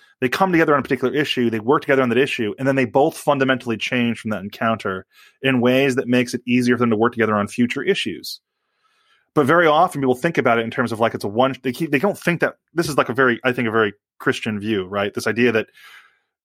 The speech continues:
by this engagement in the spirit of working together in love and cooperation, that we can be fundamentally changed in ways we wouldn't have possibly, uh, seen beforehand. This is often forgotten when we're doing, like, shrewd political calculus. We, we, we, we think,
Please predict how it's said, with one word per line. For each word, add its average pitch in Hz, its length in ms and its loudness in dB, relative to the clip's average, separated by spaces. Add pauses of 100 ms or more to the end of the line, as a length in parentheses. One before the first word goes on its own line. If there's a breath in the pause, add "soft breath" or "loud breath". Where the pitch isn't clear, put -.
(140)
by 139 280 2
this 135 120 0
engagement 127 440 2
in 117 80 2
the 110 40 0
spirit 123 520 0
of 107 340 -6
working 120 380 -2
together 113 360 2
in 104 120 -4
love 110 200 2
and 110 120 -4
cooperation, 131 640 0
that 110 80 -4
we 113 80 0
can 113 140 -4
be - 20 -6
fundamentally 117 600 -2
changed 120 420 -2
in 110 80 -4
ways 107 180 -2
we 104 60 -6
wouldn't 110 180 -4
have - 80 -12
possibly, 101 500 -2
uh, 98 140 -8
seen 101 260 -8
beforehand. 98 640 -4 (720 soft breath)
This 151 200 0
is 143 80 0
often 151 320 2
forgotten 127 380 2
when 113 80 0
we're 117 100 2
doing, 127 260 2
like, 107 200 0
shrewd 117 440 -4
political 107 240 -4
calculus. 98 560 -8
We, 107 180 -12
we, 113 100 -6 (200)
we, 120 140 -2
we 120 100 0
think, 131 240 -4